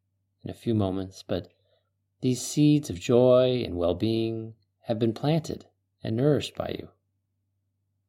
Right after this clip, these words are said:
And just because the meditation ends doesn't mean those seeds disappear. Doesn't mean that your true self is invisible again.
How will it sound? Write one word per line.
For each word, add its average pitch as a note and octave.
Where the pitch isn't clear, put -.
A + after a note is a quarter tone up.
And G#2+
just C3
because C3
the B2
meditation A#2+
ends A2
doesn't A#2+
mean A#2
those A2+
seeds A2+
disappear. -
Doesn't A#2
mean A2
that G#2+
your G2+
true A2+
self -
is G2+
invisible G2+
again. -